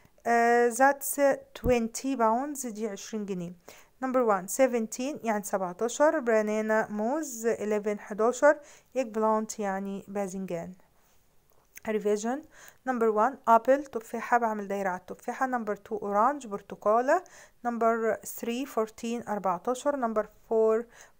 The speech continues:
five pounds يعني خمسة جنيه. هنا بنكمل الكلمة الناقصة. How much نقط the apples، apples جمع فبكتب are. Can I have some،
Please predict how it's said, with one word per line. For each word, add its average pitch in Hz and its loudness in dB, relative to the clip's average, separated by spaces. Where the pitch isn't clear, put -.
five 226 6
pounds 220 2
يعني 185 -6
خمسة 214 -6
جنيه. 190 -8
هنا 233 0
بنكمل 220 -4
الكلمة 202 -4
الناقصة. 220 0
How 240 4
much 220 0
نقط 208 -6
the - -2
apples، 302 2
apples 202 -4
جمع 240 0
فبكتب 196 -4
are. 233 6
Can 311 0
I 285 2
have 262 4
some، 226 4